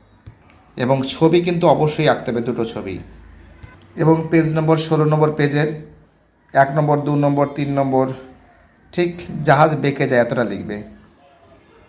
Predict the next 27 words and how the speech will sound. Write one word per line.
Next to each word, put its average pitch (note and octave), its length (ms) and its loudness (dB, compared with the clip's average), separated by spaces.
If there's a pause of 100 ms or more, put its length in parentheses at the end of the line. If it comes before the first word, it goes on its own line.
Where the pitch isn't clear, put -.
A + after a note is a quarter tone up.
(600)
এখান D3 340 2
থেকে D#3+ 160 2 (100)
শুরু D3 240 -2
করে E3 160 4 (260)
এতটা A#2+ 280 -2
লিখবে, G2 200 -8 (100)
ওকে? E3 160 0 (1500)
চলো F#3+ 240 6
পরের F#3 220 8
প্রশ্ন, G3 160 0 (100)
চার E3 180 6
দাগের E3+ 220 2
প্রশ্ন, E3+ 200 2 (140)
চিত্রসহ F#3+ 440 0 (160)
রবি E3 280 4
মার্ক F#3 200 4 (500)
ব্যাখ্যা C#3+ 460 2
করো, G#2+ 160 -2 (380)
পেজ F3 240 2
নম্বর F#3 260 2
সতেরো D#3 320 0
থেকে E3+ 220 0
আঠারো। G2 280 -2 (1400)
দেখতে E3 260 2
পাচ্ছ F3 140 4 (120)
পেজ E3+ 200 2
নম্বর D#3+ 160 2